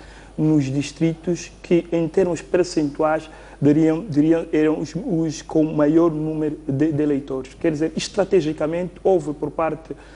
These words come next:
do M D M e do seu candidato a intenção de poder criar mecanismos de maior interação com o eleitorado. Não é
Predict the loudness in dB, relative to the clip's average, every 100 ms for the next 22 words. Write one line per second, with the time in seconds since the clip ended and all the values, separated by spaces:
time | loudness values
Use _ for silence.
0 | -20 -10 -4 2 4 4 2 0 0 2
1 | 0 -2 -4 -4 -4 -2 -2 2 2 0
2 | -2 -6 -4 -4 -4 -4 -6 -6 -4 -8
3 | -8 -8 -4 -2 -2 -8 -20 -16 0 2
4 | 2 -2 -4 -4 -4 -6 -6 -4 -2 2
5 | 0 0 -6 -6 -6 -6 -4 -4 -2 -2
6 | -2 -2 -4 -6 -6 -4 0 2 2 0